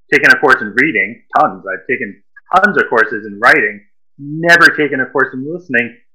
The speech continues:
So people don't, to your point, they don't know how to listen. Most people, when they're listening,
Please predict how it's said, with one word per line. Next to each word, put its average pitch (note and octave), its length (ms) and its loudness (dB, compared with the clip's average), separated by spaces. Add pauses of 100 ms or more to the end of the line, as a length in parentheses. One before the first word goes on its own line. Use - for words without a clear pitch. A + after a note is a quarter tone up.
(200)
So - 340 -10
people F#3+ 460 -4
don't, D3+ 300 -2
to - 60 -16
your C#3+ 180 2
point, F3+ 160 2
they D3 60 0
don't D#3 160 0
know B2+ 100 -2 (120)
how D3+ 120 8
to C#3+ 100 0
listen. G#2 360 -12
Most C3+ 280 -2
people, D#3 280 -4
when C3 160 0
they're A2+ 160 2
listening, D#3+ 500 -8